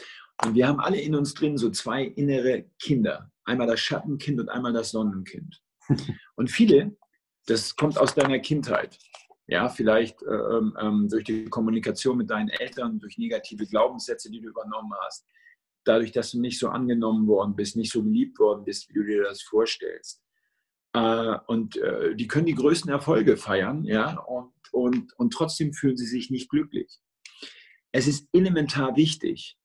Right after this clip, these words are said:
Speaker 1: wenn du, wenn du, dass du ab und zu mal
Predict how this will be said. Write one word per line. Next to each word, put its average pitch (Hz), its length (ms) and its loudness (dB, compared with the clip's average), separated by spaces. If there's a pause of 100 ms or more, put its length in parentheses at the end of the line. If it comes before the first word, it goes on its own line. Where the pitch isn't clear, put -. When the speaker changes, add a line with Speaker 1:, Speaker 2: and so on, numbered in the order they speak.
(840)
Speaker 1:
wenn 147 280 6
du, 120 360 2 (640)
wenn 120 260 2
du, 120 400 2 (280)
dass - 280 -2
du 131 160 4
ab - 160 0
und 139 120 0
zu - 180 0
mal 123 200 2